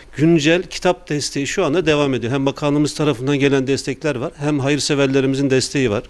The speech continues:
Bu anlamda da kütüphanelerimizde, e, kitap çeşitliliğimiz, güncelliği artıyor.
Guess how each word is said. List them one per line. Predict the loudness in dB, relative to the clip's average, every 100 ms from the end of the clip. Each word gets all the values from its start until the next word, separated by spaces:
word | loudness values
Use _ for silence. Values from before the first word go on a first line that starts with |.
| -14 -20 -20 -20 -4
Bu | 2
anlamda | 4 4 2 0
da | -4
kütüphanelerimizde, | -6 -2 0 0 0 0 -2 -2 -4 -4 -8 -20 -20 -14 -6
e, | -4
kitap | -2 -2 -2
çeşitliliğimiz, | 0 -2 -2 -2 0 2 2
güncelliği | 4 6 6 6 4
artıyor. | 4 2 0 -2 -4